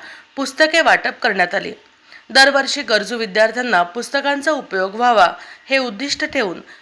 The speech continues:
विद्यालयाचे प्राचार्य यांच्याकडे पुस्तके सुपूर्द करण्यात आली आहेत. यावेळी सोपान शेठ सोनवणे, सचिन शेठ खोमणे पाटील, गणेश मोरे, बापू राऊत, पंकज रहाटेकर, जयदीप शेठ निकुडे, राजू दरेकर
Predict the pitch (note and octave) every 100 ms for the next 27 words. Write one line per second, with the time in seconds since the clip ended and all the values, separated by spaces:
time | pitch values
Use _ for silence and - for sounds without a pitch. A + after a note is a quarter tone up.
0 | _ A#3 G#3+ C#4+ D4 D#4 D#4 D#4+ D#4 G#3
1 | F#3 A#3 A3 D#3+ - A3 A3 A3+ C4+ C4
2 | F3 - - - _ C4+ C4+ D#4 D#4 E4+
3 | E4 C4 - C4+ C4 D4 B3 G3 G#3+ -
4 | F#3 F3+ E3+ D#3+ - _ _ _ - -
5 | A#3+ A#3 A#3 B3 A#3+ A3+ G3+ G3+ G3+ G3+
6 | G3 G#3 A#3 A3+ D#3+ - - - - A3+
7 | A3 A3 A#3 A3 - G#3+ G3+ G3+ G3+ -
8 | A3 F3 - - - A3 A3+ A3 A3 B3
9 | B3+ G3+ D#3+ G3 G#3 A3+ A#3+ B3 F3 -
10 | - A#3+ A#3+ D#4 C4+ A3+ G3+ C4 B3 F3+
11 | - - _ - _ A#3 C#4 C#4 D#4+ -
12 | D4+ D4 B3 B3 A#3 F3+ F#3 G3+ F#3+ A3
13 | G#3 G#3+ A#3+ G#3+